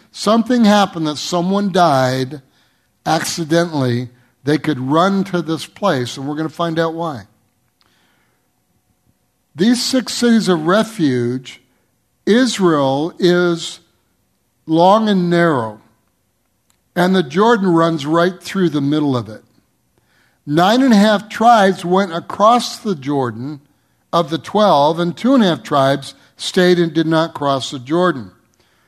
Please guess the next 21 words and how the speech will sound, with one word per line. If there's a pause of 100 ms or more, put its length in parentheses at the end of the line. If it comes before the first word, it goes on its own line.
(200)
So
three
cities
on
each
side,
totaling
six, (400)
three
were
in
the
north (800)
and
three
were
in
the
south. (1300)
So
m-,